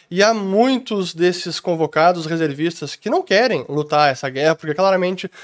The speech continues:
não encaram a guerra como uma, um ato de bravura, de defesa da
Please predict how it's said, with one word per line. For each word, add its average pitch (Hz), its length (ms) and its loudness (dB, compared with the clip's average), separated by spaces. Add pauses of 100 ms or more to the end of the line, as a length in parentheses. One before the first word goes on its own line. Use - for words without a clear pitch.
(140)
não 190 280 4
encaram 214 480 2
a 202 60 4
guerra 180 400 2
como 175 720 0
uma, 151 600 2 (280)
um 160 120 0
ato 165 300 0
de 151 240 -4
bravura, 160 720 2
de 175 160 -4
defesa 156 1080 0
da 131 500 0